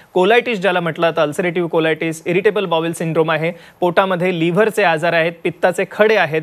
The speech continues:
गॉलब्लॅडर स्टोन आहेत किंवा विविध प्रकारचे इतरही पोटविकार, ज्याच्यामुळे पोटदुखी होऊ शकते, पोट फुगू शकतं, गॅस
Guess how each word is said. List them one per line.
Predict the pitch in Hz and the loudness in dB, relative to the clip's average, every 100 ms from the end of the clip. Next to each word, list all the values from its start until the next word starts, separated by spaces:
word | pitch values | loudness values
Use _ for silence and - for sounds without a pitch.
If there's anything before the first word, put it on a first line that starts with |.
| 160 | 0
गॉलब्लॅडर | 160 165 170 | -2 -2 -6
स्टोन | 160 - 190 190 | -6 -2 0 0
आहेत | 165 170 - - - | -2 -4 -6 -20 2
किंवा | 202 240 | 4 4
विविध | 226 185 233 269 | 2 0 2 2
प्रकारचे | - - 220 208 | 2 0 0 0
इतरही | 196 170 247 | -2 -2 -2
पोटविकार, | 214 196 185 175 175 | -2 -2 -2 -2 -2
ज्याच्यामुळे | 165 170 170 170 | -2 -2 -2 0
पोटदुखी | 190 202 190 190 | 0 0 -2 -2
होऊ | 185 | -2
शकते, | 175 165 175 | -4 -6 -6
पोट | 170 180 | -4 -6
फुगू | - 175 196 | -2 0 0
शकतं, | 185 - 180 165 | -2 -2 -2 0
गॅस | 170 | 0